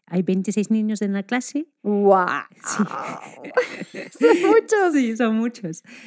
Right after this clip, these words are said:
Speaker 1: Y, pero somos todos en clase, entonces, em,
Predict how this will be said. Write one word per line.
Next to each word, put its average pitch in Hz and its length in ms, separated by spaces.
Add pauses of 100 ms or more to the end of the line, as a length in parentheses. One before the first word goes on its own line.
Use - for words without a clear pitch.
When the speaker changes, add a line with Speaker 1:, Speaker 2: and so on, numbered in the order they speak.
(380)
Speaker 1:
Y, 202 320
pero 190 200
somos 208 260
todos 202 240
en 185 120
clase, 165 480
entonces, 160 760 (220)
em, 165 480